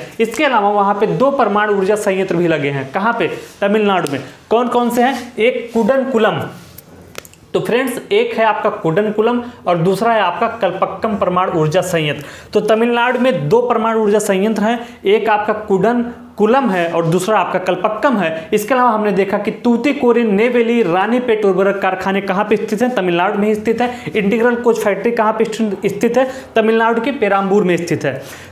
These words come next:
करंट की दृष्टि से क्या महत्वपूर्ण है? तो फ्रेंड्स, करंट की दृष्टि से ये महत्वपूर्ण है कि तमिलनाडु लगातार छठवें वर्ष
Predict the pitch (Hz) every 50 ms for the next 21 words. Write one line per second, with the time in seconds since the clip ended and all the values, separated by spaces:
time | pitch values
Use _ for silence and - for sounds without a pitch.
0 | - - 220 233 254 254 247 269 220 247 240 247 - 254 247 262 254 254 247 240
1 | 226 233 240 233 233 240 240 240 269 269 - - - - 214 196 208 220 247 247
2 | 240 - 233 214 220 220 208 226 214 214 220 214 214 - 240 220 - 226 202 208
3 | 247 240 226 226 220 - - 202 196 233 226 - - 208 202 202 202 208 220 233
4 | 233 214 196 196 202 202 208 208 214 214 214 - 208 202 202 - 262 285 277 220
5 | 185 160 151 -